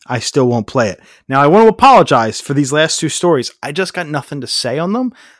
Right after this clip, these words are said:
Maybe you guys are looking forward to hearing our thoughts. I've just got none. So that, that's it for me on the last two gaming stories. Do you have anything to add on the Ghostbusters game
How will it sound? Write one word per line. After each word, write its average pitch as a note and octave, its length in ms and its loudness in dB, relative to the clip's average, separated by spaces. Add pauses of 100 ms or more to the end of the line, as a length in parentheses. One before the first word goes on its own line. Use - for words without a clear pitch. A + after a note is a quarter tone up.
(200)
Maybe C#3 240 -2
you D3 80 -2
guys C#3+ 260 2
are B2+ 200 -2
looking C3 340 -6
forward C#3 460 -2
to C3+ 300 -2
hearing C3+ 300 -4
our B2+ 100 -4
thoughts. C3+ 400 -4 (320)
I've C#3 240 0
just D3+ 320 -6
got B2+ 240 -2
none. E2 300 -20
So G#2 500 -6 (720)
that, A2+ 240 -10
that's B2+ 300 -6
it A2+ 160 -8
for G#2 160 -12
me G2 340 -12 (160)
on G#2 80 -16
the G2 80 -12
last G2+ 260 -12
two G#2+ 100 -10
gaming G2+ 260 -10
stories. F#2+ 260 -12
Do C3 80 -4
you C#3+ 40 2
have C#3 60 0
anything C#3+ 260 -2
to C3 60 -2
add B2 140 0
on B2+ 100 0
the A#2 80 -2
Ghostbusters A2 580 -6
game A#2 380 -4